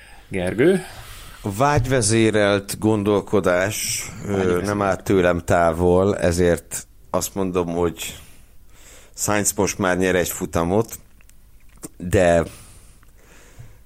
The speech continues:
Speaker 2: de a papírformán, ö, viszont inkább, inkább Leclerc felé mutat. És szerintem Ferrari győzelem lesz, ö,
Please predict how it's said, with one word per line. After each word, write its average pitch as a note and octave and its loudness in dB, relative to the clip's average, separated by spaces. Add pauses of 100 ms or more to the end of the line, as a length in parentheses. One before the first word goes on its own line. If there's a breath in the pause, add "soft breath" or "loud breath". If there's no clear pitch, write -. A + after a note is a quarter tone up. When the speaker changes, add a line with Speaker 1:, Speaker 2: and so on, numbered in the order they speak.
(200)
Speaker 2:
de F#2+ -2
a F2+ 0
papírformán, F2+ 0 (160)
ö, E2+ 2
viszont E2 -2
inkább, E2+ 0
inkább E2 -2
Leclerc D#2+ 0
felé D#2+ 2
mutat. E2 -2 (300 loud breath)
És B2+ -2
szerintem D3 -2
Ferrari G#2 0
győzelem F2+ 2
lesz, F#2 0
ö, E2+ 2